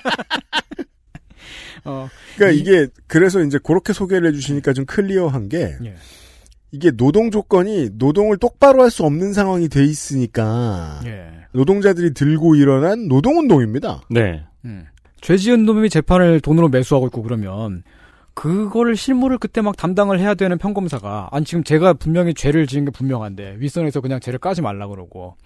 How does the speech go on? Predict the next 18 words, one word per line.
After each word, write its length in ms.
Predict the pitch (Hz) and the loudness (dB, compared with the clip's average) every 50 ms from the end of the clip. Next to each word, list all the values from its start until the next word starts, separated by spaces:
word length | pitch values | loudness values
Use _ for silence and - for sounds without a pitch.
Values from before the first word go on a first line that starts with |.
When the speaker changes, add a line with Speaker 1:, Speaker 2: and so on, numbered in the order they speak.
| _ _ - - - _ _ | _ _ -20 -20 -20 _ _
Speaker 1:
그러니까 300 | - 156 170 156 - 143 | 0 0 0 2 0 -2
화가 180 | 123 - 208 196 | -2 0 0 0
나겠죠? 400 | 143 120 120 113 - - 165 185 - _ _ - | 0 0 -2 -4 -2 -2 -2 -2 -2 _ _ -14
Speaker 2:
음. 120 | 98 90 80 71 71 - - - | -12 -12 -12 -12 -14 -16 -12 -6
Speaker 1:
이 100 | - 156 | -4 -2
사건이 380 | 165 - 202 - - 220 226 214 | 0 0 0 2 4 4 4 4
드러나자 580 | 147 - 151 185 180 147 120 110 131 123 101 92 - | 2 2 2 4 4 2 2 2 0 -2 -2 -4 -4
당시의 400 | - 135 160 160 - - 208 196 | -2 -2 -2 0 2 2 2 4
젊은 280 | - 143 151 175 180 | 4 2 0 0 2
평검사들 760 | 156 185 190 185 180 185 175 151 156 123 110 113 123 160 170 151 - - | 2 2 0 2 2 0 2 2 0 0 0 -2 -2 -4 -4 -8 -12 -6
들고 280 | - 143 165 175 180 160 | -2 -2 2 4 4 4
일어나서 500 | 143 139 120 110 95 95 127 127 104 - - - - - - - - - - | 4 2 0 -2 -2 -4 -4 -4 -4 -8 -12 -16 -10 -10 -10 -10 -10 -12 -10
검사장 640 | - - 131 156 196 214 - 233 226 226 226 220 208 | -4 -2 0 0 0 0 0 0 2 2 2 2 2
퇴진을 460 | - - 208 196 214 220 214 202 151 | 0 -2 -4 -2 0 2 2 2 2
요구하는 440 | 139 139 131 147 147 139 147 165 165 | 2 2 2 2 2 4 2 2 0
집단 440 | - - - - - - 180 202 190 | -2 -6 -12 -4 0 2 2 2 0
성명을 420 | - 180 208 202 214 220 220 226 196 | -2 -2 0 0 2 2 2 2 0
냈습니다. 640 | 139 123 - 135 113 110 101 135 131 107 90 - | 0 -2 -4 -6 -8 -4 -2 0 0 0 -2 -6